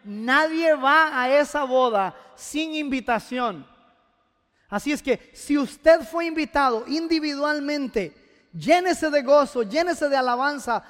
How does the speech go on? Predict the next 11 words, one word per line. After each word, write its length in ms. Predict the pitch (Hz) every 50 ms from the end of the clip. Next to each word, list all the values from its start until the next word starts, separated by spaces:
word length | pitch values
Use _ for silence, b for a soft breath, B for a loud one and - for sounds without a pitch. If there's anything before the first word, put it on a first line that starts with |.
| B B
su 180 | B - 277 269
corazón, 680 | - 262 262 247 226 202 - - 269 302 320 339 330 - B B B B
porque 260 | - 269 254 - - 247
usted 380 | 202 - - - 294 294 269
recibió 520 | 269 262 247 - - 240 202 226 240 240 240
esa 200 | 220 - 233 226
invitación. 760 | 214 202 208 196 202 180 - - 208 196 185 170 147 139 - _ _ _ _ _ _ _ _ _ _ _ _ _ _ _ _ _ _ _ _ _ _ _ _ _ _ _ _ _ _ _ _ _ _ _ _ _ _ _ _ _ _ _ _ _
Y 160 | - 190 202 220
eso 180 | 240 233 277
es 140 | 269 - -
algo 480 | 233 220 226 226 220 208 202 196 185